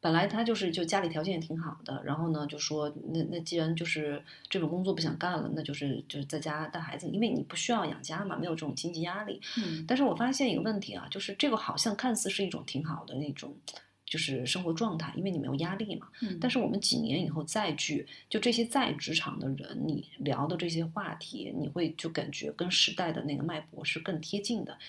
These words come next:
Speaker 1: 因为那关乎到你的生计。
Speaker 2: 嗯。
Speaker 1: 这个有的时候人，我觉得人有的时候其实往往会就是把自己看得太，太励志，或者是把自己看得就是，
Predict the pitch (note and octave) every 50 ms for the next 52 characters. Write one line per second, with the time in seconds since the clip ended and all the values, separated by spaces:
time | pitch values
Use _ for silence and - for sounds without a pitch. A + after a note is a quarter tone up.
0 | - - - - A#3+ B3 A#3 A3+ A3+ G3 - - G#3+ G#3+ A3 A3 A3+ G#3+ G3+ G3+
1 | G3 E3+ C#3+ - - - C3+ - - F#3 F#3+ G3 G3+ - - F#3 - - - -
2 | - B3+ A3 D4 D#4 C4+ G#3+ - C#3 - - G#3+ G#3 F3 D3+ D#3+ F#3+ A3+ A#3+ -
3 | - - - - _ _ E3 E3 E3 G3+ A3+ G3 F3 F3+ A#3 B3+ F#3+ - C3+ -
4 | E3+ E3 E3 E3 - E3 - - G#3+ - - - D#3+ E3 G#3 G3+ E3+ E3 - G3+
5 | F3 D#3+ D3 D#3 - - E3+ E3 - - E3 D#3+ D#3 D3 D3 D3 C#3 C#3 - -
6 | _ _ _ _ _ _ _ _ _ _ _ _ _ _ _ - - - C#3 C#3
7 | - A#3 G#3+ E3+ E3 D#3+ - A3 F#3+ E3+ D#3 - - - - G3 F#3+ F3 E3 D#3+
8 | D#3+ D#3+ D#3+ - - - - - - - - _ _ _ _ - - C#4 A#3+ -
9 | F3+ F#3+ F3+ D#3+ - - E3 D#3+ D#3 E3 F3 D#3+ - C#3 E3 D#3+ D3 - C#3 -
10 | F#3+ E3+ - - - - F#3+ E3+ D#3+ C#3+ C#3 C#3+ D3+ D3 - - - C3